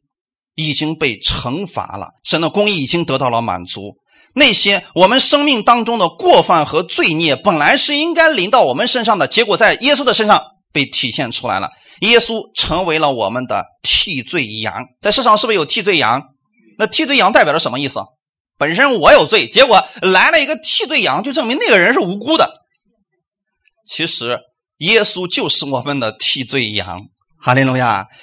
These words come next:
由于耶稣代替我们，所以耶稣在十字架上就必须要死。罪的工价就是死，罪的代价已经完成了。哈利路亚！你违背了律法，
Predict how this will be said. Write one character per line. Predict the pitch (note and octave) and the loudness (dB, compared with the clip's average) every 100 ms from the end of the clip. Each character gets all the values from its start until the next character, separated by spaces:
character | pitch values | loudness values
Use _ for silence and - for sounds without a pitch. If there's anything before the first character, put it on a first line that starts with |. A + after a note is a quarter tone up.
| - | -10
由 | D3+ A3 D#4 | 0 2 2
于 | G#3 | 0
耶 | G#3 B3 C#4 | 0 2 2
稣 | C4 - B3+ | 2 -2 -4
代 | - A#3+ D3 | 0 2 0
替 | - - | -2 -4
我 | D3 G#2+ | -4 -6
们， | G#2+ | -8
所 | A#2 D3+ | -8 -4
以 | E3 | -2
耶 | F#3+ | -2
稣 | G3 | -2
在 | F3+ | -4
十 | - D3+ | -4 -4
字 | D3+ | -4
架 | |
上 | D3+ | -4
就 | C3 | -4
必 | B2+ C3+ | -8 -8
须 | - | -4
要 | A#2 | -2
死。 | A#2 - - D2+ - _ _ | -2 -2 -4 -10 -16 _ _
罪 | - - C#4+ | -4 0 2
的 | A#3+ | 0
工 | - B3 A#3 | -2 -4 2
价 | A#3 D3+ | 2 2
就 | - D4+ E3 | 2 2 2
是 | F#3+ | 0
死， | - D#3 C#3+ C#3 - _ _ - | 0 0 2 2 0 _ _ -12
罪 | - F#4+ A3+ | -4 0 0
的 | C#3+ | 0
代 | - - C4 D#3+ | 0 2 2 2
价 | D3 G3+ B2 _ _ _ | 0 -2 -2 _ _ _
已 | - D#3 D3 C#3 | -6 -4 -2 -2
经 | C3 G#3 G3 - - | 0 -2 -2 -8 -6
完 | A2+ G2 A#2 | -2 -2 -4
成 | - - F2+ | -8 -10 -10
了。 | G2 F2 - _ _ _ _ | -10 -10 -12 _ _ _ _
哈 | B2+ | -4
利 | A#2+ | -2
路 | A#2 A#2+ | -2 -2
亚！ | A2 F2 F#2+ _ _ _ _ _ _ | -2 -4 -8 _ _ _ _ _ _
你 | - G#3 G3 F#3+ | -2 2 2 2
违 | F3+ F3+ A3 | 2 2 2
背 | G3+ D4+ | 0 2
了 | F#3+ D#3 | 2 2
律 | G#3 F#3 | 0 -4
法， | C#3 B2+ G2+ F#2+ | -4 -4 -4 -8